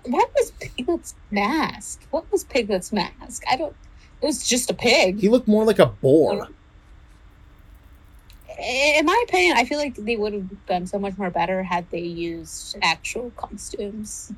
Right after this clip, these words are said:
Speaker 1: Pooh's was fine. Piglet's was just a pig, like, an actual pig, like a
Speaker 2: Uh-huh.
Speaker 1: boar, you're right.
Speaker 2: Yeah, it looked like, like, like a, like a
Speaker 1: Mm-hmm.
Speaker 2: boar. So it was like, "Okay, whatever."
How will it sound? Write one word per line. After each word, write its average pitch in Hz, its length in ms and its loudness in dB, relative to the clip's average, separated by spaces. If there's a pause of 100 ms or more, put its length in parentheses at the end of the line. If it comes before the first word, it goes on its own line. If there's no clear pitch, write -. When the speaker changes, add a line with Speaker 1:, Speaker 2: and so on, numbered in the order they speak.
(420)
Speaker 1:
Pooh's 381 480 4
was 254 160 0
fine. 180 480 0
Piglet's 330 360 2
was 254 160 -4
just 233 180 -4 (100)
a 214 100 2
pig, 214 560 0 (280)
like, 202 120 2
an 202 100 2
actual 202 420 -2
pig, 190 420 -2
like 185 120 -10
a 208 40 -4
Speaker 2:
Uh-huh. 190 120 -2
Speaker 1:
boar, 190 340 2
you're 185 140 -2
right. 180 380 0 (800)
Speaker 2:
Yeah, 151 140 0
it 123 60 4
looked 143 160 0
like, 147 160 2
like, 120 200 0 (100)
like 117 120 -2
a, 113 100 -4 (320)
like 120 200 -2
a 123 60 -2
Speaker 1:
Mm-hmm. 214 140 -4
Speaker 2:
boar. 117 440 0 (1040)
So 117 280 -4
it - 20 -2
was 113 140 -4
like, 113 260 2
"Okay, 143 400 -2
whatever." 131 720 -8